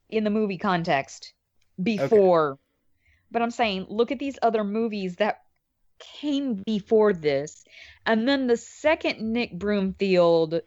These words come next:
Speaker 1: documentary, Aileen, Life and Death of a Serial Killer, also came out in two thousand three. Okay?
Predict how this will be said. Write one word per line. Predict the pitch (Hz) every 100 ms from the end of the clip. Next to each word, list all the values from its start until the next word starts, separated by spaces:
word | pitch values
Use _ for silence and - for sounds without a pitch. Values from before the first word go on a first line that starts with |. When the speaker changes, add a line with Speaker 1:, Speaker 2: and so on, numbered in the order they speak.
| -
Speaker 1:
documentary, | 170 165 - 170 156 147 147 143 139 -
Aileen, | 160 165 165 156 151 - _
Life | 165 151 156
and | 156
Death | 143
of | 151
a | 151
Serial | - 294 240 165
Killer, | 170 165 151 143 143 - _ _ _ _ _ _ _
also | 214 254 262 240
came | 226 214 180
out | 165 -
in |
two | 165 175
thousand | 147 151 151 143 135
three. | 196 196 156 - - _ _ _ _ _ _ _ _ _ _ _
Okay? | 165 185 208 190 196 208 226